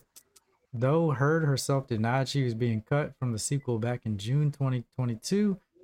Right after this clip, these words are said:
Warner Bros. kicked off their two-hour CinemaCon presentation on Monday with the first trailer of Aquaman and the Lost Kingdom slated for release on December twentieth. The trailer, which was not released online after the presentation, showcased Heard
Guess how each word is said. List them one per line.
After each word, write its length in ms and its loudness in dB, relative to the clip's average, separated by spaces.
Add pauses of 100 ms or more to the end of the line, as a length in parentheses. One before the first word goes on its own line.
(140)
Warner 220 2
Bros. 300 2
kicked 260 -4
off 220 0
their 100 0
two-hour 420 0
CinemaCon 640 -2
presentation 600 -4
on 120 -2
Monday 400 0
with 160 -4
the 80 -12
first 360 -2
trailer 360 0
of 100 -8
Aquaman 540 0
and 180 -2
the 40 -4
Lost 380 -2
Kingdom 320 -2
slated 460 -2
for 120 -4
release 420 -4
on 100 -2
December 460 -6 (120)
twentieth. 340 -4 (540)
The 80 -4
trailer, 480 2
which 200 0
was 120 -4
not 180 2
released 460 0
online 520 0
after 320 -2
the 100 -2
presentation, 720 -4
showcased 720 -2
Heard 400 0